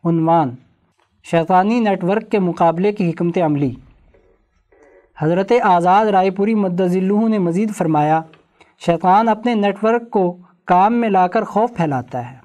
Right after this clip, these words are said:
जिसके ज़रिए से आज मुसलसल फहाशी, उरियानी, सरमाया परस्ती, सूदखोरी, लूट मार, दौलत को इकट्ठा करने की तमाम तर मनसूबाबंदी पूरी सोसाइटी पर मुसल्लत की जा रही है। अब इसका हल क्या है?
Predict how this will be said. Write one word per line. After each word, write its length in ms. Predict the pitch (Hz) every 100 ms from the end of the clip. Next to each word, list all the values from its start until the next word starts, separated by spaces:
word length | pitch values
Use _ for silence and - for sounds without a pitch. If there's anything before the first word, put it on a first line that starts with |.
| _ _ _ _ _ -
जिसके 420 | 160 202 202 226
ज़रिए 360 | 202 196 220 233
से 220 | 175 143 - _ _ -
आज 300 | 170 196 220
मुसलसल 460 | 196 180 208 247 233
फहाशी, 680 | 208 - 170 170 - 226 220
उरियानी, 720 | 180 180 175 180 202 220 226 - -
सरमाया 440 | 170 170 180 202
परस्ती, 520 | 208 185 175 185 226 226
सूदखोरी, 760 | - 240 226 - 165 180 208 202 _ -
लूट 380 | 160 196 247 233
मार, 360 | 202 190 208 220 -
दौलत 360 | 156 185 214 226
को 180 | 226 226
इकट्ठा 400 | 220 202 202 240
करने 320 | 226 190 208
की 140 | 214 226
तमाम 480 | 185 185 220 254
तर 180 | 254 233
मनसूबाबंदी 920 | 190 170 160 185 185 170 165 170 214 208 _ _
पूरी 220 | 226 247 269
सोसाइटी 440 | 226 196 185 233
पर 140 | 233 208
मुसल्लत 420 | 175 196 226 247
की 140 | 202
जा 140 | 156 143
रही 260 | 135 120 120
है। 220 | 117 - _ _ _ _ _ _ _ _ _ _ _ _ _ -
अब 180 | 185 202
इसका 280 | 240 262 196
हल 220 | 190 269
क्या 200 | 247 180
है? 240 | 131 117